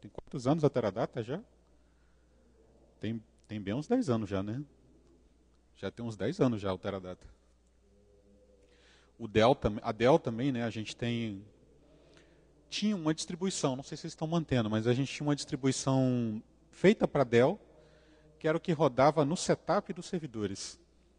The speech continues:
Quando você entrava lá no diagnóstico da, da máquina, era um suzy. A gente tinha um projeto também com a B M W. Esse eu não sei se ele tá sendo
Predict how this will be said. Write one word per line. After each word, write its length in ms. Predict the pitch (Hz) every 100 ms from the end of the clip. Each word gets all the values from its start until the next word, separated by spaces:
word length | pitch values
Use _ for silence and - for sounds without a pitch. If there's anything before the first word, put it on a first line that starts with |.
| _ _ _ _ _ _
Quando 140 | 107
você 80 | 127
entrava 340 | 117 139 151
lá 160 | 127 120
no 240 | 113 101
diagnóstico 680 | 101 117 117 117 160 - 117
da, 200 | 104 101
da 160 | 98 101
máquina, 420 | 131 175 104 98
era 120 | 110 107
um 80 |
suzy. 380 | 135 120 101 92 - _ _ _ _ _ _ _ _ _ _ _ _ _ _ _ _ _ _ _ -
A 100 | 104
gente 240 | 104 123
tinha 140 | - 151
um 40 |
projeto 500 | 143 147 120 127 -
também 360 | - 120 120 139
com 240 | - 135
a 360 | 135 135 127 120
B 200 | 107 135
M 140 | 180
W. 560 | 170 104 101 95 95 90 - _ _ _ _ _ _ _ _ _
Esse 160 | 104 123
eu 60 |
não 80 | 117
sei 120 | 123
se 140 | 127 127
ele 60 |
tá 120 | 113 127
sendo 360 | 127 117 120